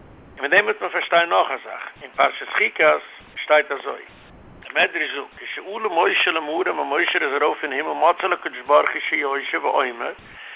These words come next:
האט ער געטראפן, דער אייבערשטער זיצט, און ער זאגט, הלכה בשם אמרוי, עזר בני, קח יאמר. עזר בני זאגט דאס אזוי, עגלא, בר שנותא, איז א יאר אלט, אן עגל איז א יאר, פרה, בר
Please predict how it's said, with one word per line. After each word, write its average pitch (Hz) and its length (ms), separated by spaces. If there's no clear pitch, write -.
האט - 160
ער 131 60
געטראפן, 190 460
דער 156 180
אייבערשטער 165 400
זיצט, - 360
און 143 100
ער 131 120
זאגט, - 240
הלכה 139 400
בשם 190 420
אמרוי, 131 380
עזר 196 440
בני, 160 520
קח 170 320
יאמר. 151 760
עזר 208 220
בני 185 220
זאגט - 220
דאס 143 120
אזוי, 120 300
עגלא, 175 500
בר 147 220
שנותא, 127 720
איז 143 140
א 143 100
יאר 127 440
אלט, 175 120
אן 131 160
עגל 170 380
איז 120 100
א 127 80
יאר, 117 300
פרה, 269 320
בר - 120